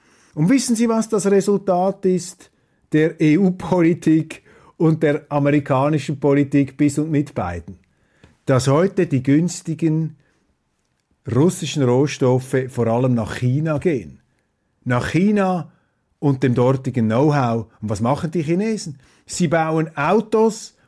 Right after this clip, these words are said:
und bedrängen die deutsche Automobilindustrie.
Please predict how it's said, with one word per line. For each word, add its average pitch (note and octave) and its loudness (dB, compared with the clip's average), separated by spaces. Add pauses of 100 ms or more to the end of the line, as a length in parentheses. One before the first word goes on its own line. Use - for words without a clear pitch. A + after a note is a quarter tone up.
und E3 0
bedrängen D3+ 0
die C3 0
deutsche C#3 0
Automobilindustrie. C3 -2